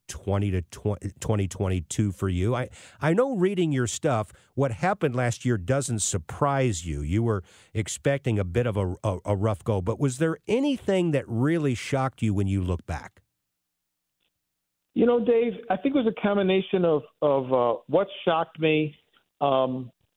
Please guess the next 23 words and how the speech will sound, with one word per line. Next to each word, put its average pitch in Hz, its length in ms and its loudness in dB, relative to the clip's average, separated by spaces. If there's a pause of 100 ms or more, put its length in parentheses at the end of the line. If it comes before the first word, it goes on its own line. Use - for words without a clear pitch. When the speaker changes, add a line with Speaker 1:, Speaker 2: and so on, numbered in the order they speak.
Speaker 2:
in 147 160 2 (120)
twenty 185 240 4 (120)
twenty 143 400 2 (720)
and 165 120 4
even 175 180 4
in 160 120 2 (100)
twenty 160 180 0 (100)
twenty-one. 143 580 2 (760)
And 180 140 4
it's 190 280 -8
kind 247 160 2
of 202 80 4
an 175 120 4
old 151 180 2 (160)
saw 127 420 2 (220)
of 127 100 -6
the 135 100 0
investment 127 500 0
business. 117 340 0 (380)
I 175 120 2
was 214 240 2 (580)
stunned 123 420 -2 (760)
by 143 380 2